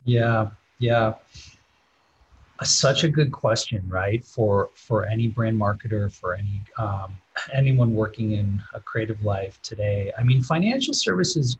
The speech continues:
you know, we would, we would argue that the best brands within the category, and this isn't s-, exclusive to financial services, right? It's, can a brand make it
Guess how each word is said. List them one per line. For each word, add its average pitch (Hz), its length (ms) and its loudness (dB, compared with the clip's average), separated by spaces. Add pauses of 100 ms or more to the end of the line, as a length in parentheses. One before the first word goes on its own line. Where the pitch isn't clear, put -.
you 135 60 0
know, 131 80 0 (160)
we 160 140 4
would, 185 220 2 (220)
we 160 140 4
would 185 160 2
argue 135 380 4
that 117 140 -6
the 107 100 -10 (180)
best 123 420 0
brands 117 400 0
within 107 220 -4
the 107 60 -2
category, 107 680 -2
and 104 100 -2
this 131 200 2
isn't 165 260 0 (400)
s-, - 380 -4
exclusive 127 560 -2
to 104 80 -10
financial 110 500 -4
services, 107 560 -6
right? 101 260 -4 (480)
It's, - 380 -4
can 156 240 2
a 180 60 4
brand 135 500 2
make 117 220 -2
it 110 180 -4